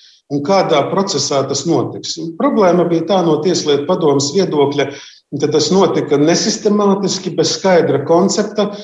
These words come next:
Piemēram, diskusijas par piekritību, kuras lietas piekritīs šai tiesai, viņas ilga pat gandrīz līdz pēdējiem brīdim, ja. Gandrīz līdz pēdējiem brīdim, un tie cilvēki, kuri pieteicās, e, viņi, e,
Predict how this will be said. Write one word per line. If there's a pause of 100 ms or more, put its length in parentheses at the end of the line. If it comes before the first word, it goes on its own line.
(180)
Piemēram, (240)
diskusijas
par
piekritību,
kuras
lietas
piekritīs
šai
tiesai,
viņas
ilga
pat
gandrīz
līdz
pēdējiem
brīdim,
ja. (380)
Gandrīz
līdz
pēdējiem
brīdim,
un
tie
cilvēki,
kuri
pieteicās, (640)
e, (180)
viņi,
e,